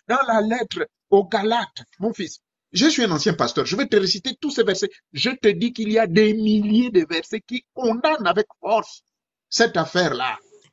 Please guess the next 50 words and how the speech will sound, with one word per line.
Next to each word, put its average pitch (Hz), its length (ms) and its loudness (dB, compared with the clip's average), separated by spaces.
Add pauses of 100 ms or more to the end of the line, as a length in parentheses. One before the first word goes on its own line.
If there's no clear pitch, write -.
(220)
Même 220 320 2
dans 226 140 2
l'Ancien 214 340 0
Testament, 185 520 -4
vous 220 80 -8
lisez 196 300 -8 (140)
le 202 140 0
livre 220 200 -4 (140)
de 180 140 -2
Lévitique, 180 580 2 (380)
le 196 120 6
livre 208 240 -4
même 220 220 -2
d'Exode, 175 580 0
quand 233 180 -6
Abraham, 196 420 -4 (220)
comment 180 120 -4
il 208 40 -6
s'appelle, 175 260 -4
Moïse 196 340 2
marchait 185 260 2
avec 208 200 0
le 165 80 2
peuple 196 220 0
d'Israël, 156 540 -4 (340)
il 226 160 4
arrivait 202 320 4
un - 0 -
moment 214 240 -6
où 220 80 -4
les 185 140 -2
gens 208 120 -4
faisaient 185 260 -6
des 165 140 -6
incestes. 156 400 -8 (460)
Dans 226 160 4
le 220 100 6
règlement 208 480 -2
même 214 120 -4 (100)
du 170 140 -14
livre 233 140 -4
de 349 120 -2
Lévitique, - 440 -10 (220)
les 180 200 4
instructions 233 460 -6
ont 214 40 2
été - 180 -2
données 185 300 0
aux 180 120 4
prêtres - 380 -8